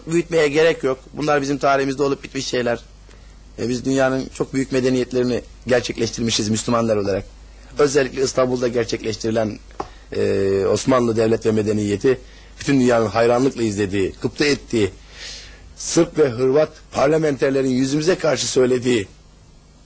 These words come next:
ve bizim iftihar et-, iftiharımıza vesile olan bir medeniyettir. Bu sistem kurulur. Ana dil, efendim, Boşnakça olur. Resmi dil Türkçe olur.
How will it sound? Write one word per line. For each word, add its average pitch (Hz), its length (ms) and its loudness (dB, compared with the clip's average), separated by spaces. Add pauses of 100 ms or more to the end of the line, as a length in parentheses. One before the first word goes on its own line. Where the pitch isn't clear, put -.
(160)
ve 110 160 0
bizim 113 220 -4
iftihar 120 400 -2
et-, - 260 -4
iftiharımıza 117 520 0
vesile 113 260 0
olan 139 180 0
bir - 60 0
medeniyettir. 110 680 -4 (680)
Bu 214 100 4
sistem 165 400 0
kurulur. 143 340 0 (680)
Ana 156 260 2
dil, 143 160 -2 (560)
efendim, 131 340 0
Boşnakça 143 480 2
olur. 123 360 0 (240)
Resmi 127 340 0
dil 113 120 0
Türkçe 139 280 -2
olur. 156 280 2